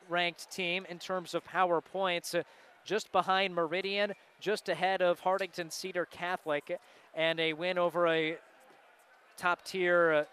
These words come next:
Twin Loup squad should be enough to keep them around that sixth spot, uh,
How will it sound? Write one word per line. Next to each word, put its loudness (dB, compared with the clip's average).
Twin -6
Loup -2
squad 4
should -6
be -2
enough 2
to -14
keep -8
them 0
around 0
that 2
sixth -4
spot, 2
uh, 4